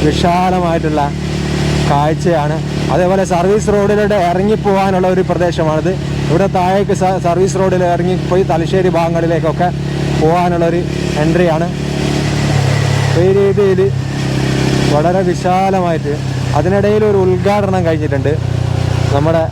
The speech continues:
ദേശീയപാതയിൽ, ആറുവരി പാതയിൽ മൂന്നാമത്തെ ട്രാക്കിൽ ഒരു വാഹനം ബ്രേക്ക് ഡൗൺ ആയിട്ട് നിർത്തിയിട്ടിട്ടുണ്ട്. ഇതാണ് നമ്മുടെ മാഹിയിലുള്ള ദേശീയപാത.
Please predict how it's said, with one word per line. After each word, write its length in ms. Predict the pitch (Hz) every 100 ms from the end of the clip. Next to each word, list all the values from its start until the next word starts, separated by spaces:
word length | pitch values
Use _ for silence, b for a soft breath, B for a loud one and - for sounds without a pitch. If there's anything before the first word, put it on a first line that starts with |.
| - - - - - 147
ദേശീയപാതയിൽ, 760 | 151 160 196 190 175 175 175 165 156
ആറുവരി 340 | 170 180 170 160
പാതയിൽ 360 | 156 160 156 165 170 - 156
മൂന്നാമത്തെ 460 | 156 160 175 170 165
ട്രാക്കിൽ 440 | 147 147 147 151 160 160
ഒരു 140 | 147 143
വാഹനം 380 | 143 151 156 156 - - - - - - - - - - - - - - - - - - - - - - - - - -
ബ്രേക്ക് 340 | 156 156 160 185
ഡൗൺ 200 | 196 175
ആയിട്ട് 280 | 165 160 156 156 - - -
നിർത്തിയിട്ടിട്ടുണ്ട്. 720 | 139 151 175 156 139 135 127 160 - - - - - - - - - - 151
ഇതാണ് 420 | 165 180 190 196 - 170
നമ്മുടെ 260 | 165 170 170 160
മാഹിയിലുള്ള 600 | 160 160 185 180 170 170 180 - - - - - - 139 147
ദേശീയപാത. 640 | 160 - 185 151 151 147